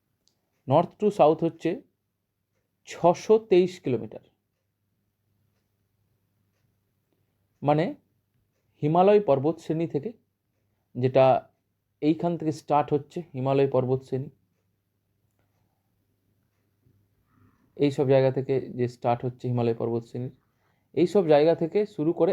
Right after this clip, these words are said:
একদম বঙ্গোপসাগর পর্যন্ত হচ্ছে তোমাদের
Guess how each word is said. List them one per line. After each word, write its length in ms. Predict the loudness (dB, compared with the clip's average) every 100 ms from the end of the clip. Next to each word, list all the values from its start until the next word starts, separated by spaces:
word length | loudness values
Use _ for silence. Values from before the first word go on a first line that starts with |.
| 0
একদম 380 | -2 0 -2 0
বঙ্গোপসাগর 840 | 2 0 0 -2 0 0 2 2 0
পর্যন্ত 540 | 0 -2 -2 -6 -4 -6 -8 _ _ _ _ _ -10
হচ্ছে 280 | -6 2 0 0 _ _ _ _
তোমাদের 340 | -6 -2 2